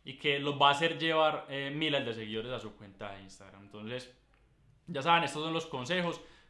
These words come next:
Quiero recapitular para que queden muy claros. Número uno, sean muy introductorios, digan muy bien de qué se, de qué se enfoca su marca. Número dos, enriquez-, enriquezcan la biografía con emojis,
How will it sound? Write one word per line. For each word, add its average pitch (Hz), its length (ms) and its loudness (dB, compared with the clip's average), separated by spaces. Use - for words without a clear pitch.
Quiero 147 180 0
recapitular 131 600 -2
para 143 220 -4
que - 240 -8
queden 156 400 -4
muy 165 180 -4
claros. 175 560 -2
Número 165 480 0
uno, 180 220 0
sean 165 260 0
muy 175 300 0
introductorios, 165 1080 -2
digan 147 400 0
muy 160 140 -2
bien 156 260 -2
de 151 160 -2
qué 156 180 0
se, 151 180 -2
de 123 200 -6
qué 131 160 -8
se 143 120 -6
enfoca 143 360 -6
su 113 140 -8
marca. 151 500 -4
Número 151 420 2
dos, 143 420 0
enriquez-, 147 480 -2
enriquezcan 143 560 -4
la 156 60 2
biografía 135 520 0
con 127 200 -6
emojis, 147 680 -4